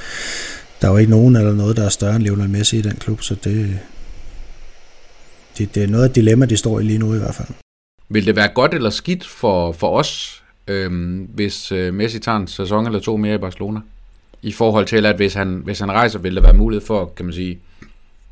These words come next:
Speaker 2: starte et nyt projekt, a la Cristiano Ronaldo-snakken, vi havde før om Real Madrid.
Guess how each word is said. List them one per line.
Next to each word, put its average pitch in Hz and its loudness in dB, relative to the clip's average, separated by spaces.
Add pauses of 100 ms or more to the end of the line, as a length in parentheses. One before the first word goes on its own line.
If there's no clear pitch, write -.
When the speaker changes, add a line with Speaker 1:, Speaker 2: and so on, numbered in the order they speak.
(120)
Speaker 2:
starte 101 -2
et 90 -8
nyt 110 -2
projekt, 90 -6
a 90 -8
la 85 -4 (180)
Cristiano 85 -6
Ronaldo-snakken, 90 -8
vi 92 -10
havde 92 -10
før 87 -6 (520)
om 90 -10
Real 85 -8
Madrid. 87 -8